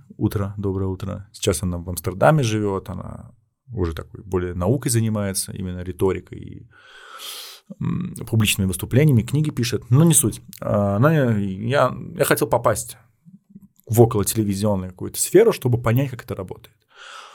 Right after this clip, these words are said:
Один момент она мне звонит, говорит: "Слушай, сейчас, а, набор стажеров в "Пусть говорят".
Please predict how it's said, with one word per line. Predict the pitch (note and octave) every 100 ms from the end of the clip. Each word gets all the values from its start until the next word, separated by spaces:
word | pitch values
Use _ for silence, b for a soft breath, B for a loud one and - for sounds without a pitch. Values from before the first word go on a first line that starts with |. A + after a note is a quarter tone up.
| B _
Один | G#2 D3+
момент | E3 F3 D#3+
она | B2+
мне | G#2+
звонит, | D3+ F#3 F#3
говорит: | C#3
"Слушай, | - - A#2
сейчас, | - D3 D3+ - -
а, | A#2+ A#2 A2 A2 - - _ _ _ _ _ - -
набор | A2+ B2 F3+
стажеров | - C#3 C#3 G#3+ C#3 - -
в | -
"Пусть | E3+
говорят". | B2 C#3 C3 B2 F2+